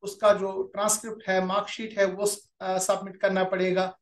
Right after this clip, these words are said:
हाई school का grade यानी एफ़एससी या टेन प्लस टू का, साथ साथ में आपका, अ, English proficiency test आपसे मांगते हैं, Passport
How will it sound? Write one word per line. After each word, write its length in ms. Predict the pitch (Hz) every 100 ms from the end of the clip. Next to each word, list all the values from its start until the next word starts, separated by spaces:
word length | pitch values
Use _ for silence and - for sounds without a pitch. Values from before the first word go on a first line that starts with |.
| _ -
हाई 160 | 226
school 360 | 233 - 240 220
का 100 | 220
grade 460 | 185 190 202 202 175
यानी 160 | 185
एफ़एससी 560 | 196 175 220 220 220 202
या 60 | 185
टेन 240 | 190 190
प्लस 320 | 190 185 180 -
टू 140 | 226
का, 280 | 220 196 - - _
साथ 260 | - 226 220
साथ 320 | 226 226 220
में 320 | 214 220 220 - _ 196
आपका, 680 | 202 202 214 202 202 208 - _
अ, 600 | 190 185 185 180 185 - -
English 340 | 202 220 226
proficiency 720 | - 208 196 214 214 196 202
test 360 | 190 220 220 -
आपसे 440 | 196 190 - 202
मांगते 440 | 196 185 185 - 196
हैं, 200 | 185 190 - _ _
Passport 640 | 214 220 220 - 240 226 -